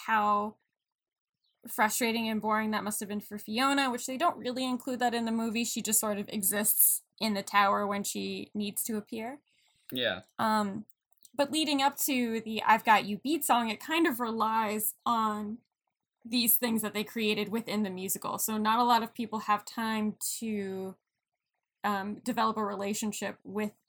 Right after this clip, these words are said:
Speaker 1: those elements that they just added for the show.
Speaker 2: Yeah, that's a good point. And,
Speaker 1: Yeah.
Speaker 2: like, I remember watching this, and obviously, like, I,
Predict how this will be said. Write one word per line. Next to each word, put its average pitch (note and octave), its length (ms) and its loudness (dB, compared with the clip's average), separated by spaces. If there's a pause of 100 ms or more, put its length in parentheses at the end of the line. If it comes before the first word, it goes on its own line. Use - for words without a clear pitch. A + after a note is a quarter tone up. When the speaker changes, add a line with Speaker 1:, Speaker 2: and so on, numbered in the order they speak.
(340)
Speaker 1:
those G#3+ 320 -4
elements G#3 340 0
that - 100 -16
they F#3 180 -12
just - 280 -4
added - 280 -2
for - 120 -12
the G3+ 100 -10
show. - 360 -10 (300)
Speaker 2:
Yeah, C3+ 360 4
that's C#3 240 -6
a - 40 -10
good C#3+ 240 -10
point. A2 460 -10 (140)
And, B2 400 -4
Speaker 1:
Yeah. - 180 -4
Speaker 2:
like, B2+ 360 -2
I C#3+ 80 2
remember D3+ 380 -4
watching A#2+ 600 -4
this, F#2+ 500 -4
and G#2+ 380 -4 (600)
obviously, D3 480 2
like, B2 320 0
I, D3+ 280 4